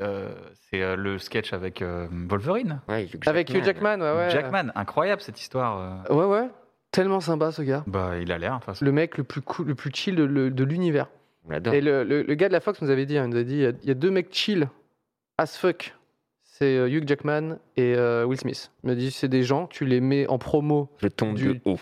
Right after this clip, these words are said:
Speaker 3: du, ouais, de, du matin jusqu'au soir, tu vois, non-stop. Les gars, ils ont la patate, ils ont l'énergie, ils balancent des
Speaker 2: Mm.
Speaker 3: que trucs.
Speaker 2: Non, mais
Speaker 3: Mais
Speaker 2: le nombre de vidéos buzz qu'il y a sur Hugh Jackman, euh, entre, où il reconnaît des gens, il y a trois plombes, où il
Speaker 1: <laughs>
Speaker 2: tape la bise,
Speaker 3: Ouais.
Speaker 2: enfin, il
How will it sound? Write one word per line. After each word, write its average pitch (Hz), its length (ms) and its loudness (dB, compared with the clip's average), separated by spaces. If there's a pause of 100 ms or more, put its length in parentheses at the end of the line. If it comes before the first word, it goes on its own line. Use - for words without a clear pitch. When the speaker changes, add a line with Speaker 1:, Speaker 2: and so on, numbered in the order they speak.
Speaker 3:
du, 139 120 0
ouais, 143 260 4
de, 135 220 2
du 135 120 0
matin 180 320 2
jusqu'au 151 300 -4
soir, 170 400 0
tu - 160 -8
vois, 135 140 2
non-stop. 175 580 0
Les 131 120 0
gars, 151 220 2
ils 127 220 0
ont - 40 2
la 123 100 2
patate, 135 520 0
ils 127 140 -8
ont - 20 2
l'énergie, 127 360 2
ils 139 60 0
balancent 123 220 0
des 120 80 -2
Speaker 2:
Mm. - 60 -4
Speaker 3:
que 127 60 -4
trucs. 139 220 -4 (380)
Speaker 2:
Non, 104 80 -2
mais 139 80 4
Speaker 3:
Mais 151 80 4
Speaker 2:
le 104 60 -2
nombre 113 340 2
de 117 100 2
vidéos 123 520 2
buzz 127 400 2
qu'il 107 180 -4
y 113 40 4
a 117 40 2
sur 104 160 -6
Hugh 104 180 -2
Jackman, 107 540 -2
euh, 95 220 -8
entre, 95 280 -12
où 95 220 -2
il 98 80 -2
reconnaît 101 380 -2
des 98 180 0
gens, 107 220 -4
il 107 40 -4
y 98 40 0
a 95 40 -4
trois 101 240 -2
plombes, 104 380 -4
où 98 120 -4
il 185 60 2
Speaker 1:
<laughs> 151 240 -2
Speaker 2:
tape 107 180 -2
la 104 100 2
bise, 104 260 -8
Speaker 3:
Ouais. 131 60 0
Speaker 2:
enfin, 123 180 2
il 123 60 -2